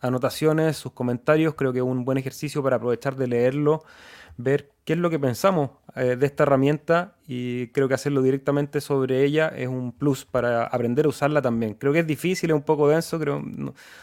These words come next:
no es, no es algo que uno diga como, "Ah, qué entretenido, voy a empezar a revisar esto línea por línea y hacer mis anotaciones",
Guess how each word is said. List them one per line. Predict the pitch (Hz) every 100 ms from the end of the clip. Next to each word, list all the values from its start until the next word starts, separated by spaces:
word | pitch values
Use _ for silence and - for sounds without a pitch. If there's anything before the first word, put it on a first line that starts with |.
| _
no | 139
es, | 143
no | 143 139
es |
algo | 151 151
que | 147
uno | 156 151
diga | 151 156
como, | 143 143 175
"Ah, | 175
qué | 151
entretenido, | 131 143 143 165
voy | 160 151
a | 156
empezar | - 139 143
a | 135
revisar | 131 - 143
esto | 147 - 139 135 135 - - - -
línea | 143 147 143
por | 135
línea | 135 151 151 147
y | 135
hacer | 127 143
mis | 139 139 127 139
anotaciones", | 127 127 123 147 147 180